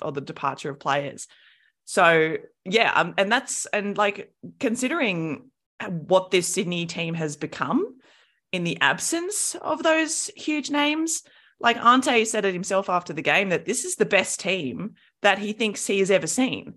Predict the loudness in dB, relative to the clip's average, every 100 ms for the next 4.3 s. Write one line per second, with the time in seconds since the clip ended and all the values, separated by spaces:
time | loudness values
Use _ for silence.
0 | _ _ _ -2 0 0 -4 -4 2 4
1 | 4 0 -2 -4 -6 -2 0 0 -4 -8
2 | -2 4 6 6 6 2 0 0 -2 2
3 | 2 4 2 2 0 -4 -4 -2 -2 -2
4 | -2 -2